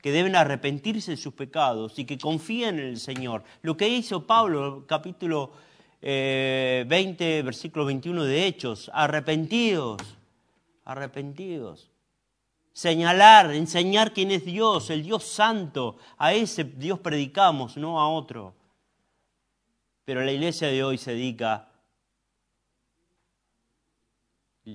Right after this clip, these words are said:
busca, quiere, se preocupa por tener gente en los bancos. Y cada vez la iglesia se parece más al mundo.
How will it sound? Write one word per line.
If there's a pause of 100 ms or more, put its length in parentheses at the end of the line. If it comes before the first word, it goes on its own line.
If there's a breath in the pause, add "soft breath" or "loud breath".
(160)
busca,
quiere, (380)
se
preocupa (260)
por
tener
gente (220)
en
los
bancos. (680)
Y
cada
vez
la
iglesia
se
parece (340 soft breath)
más
al
mundo.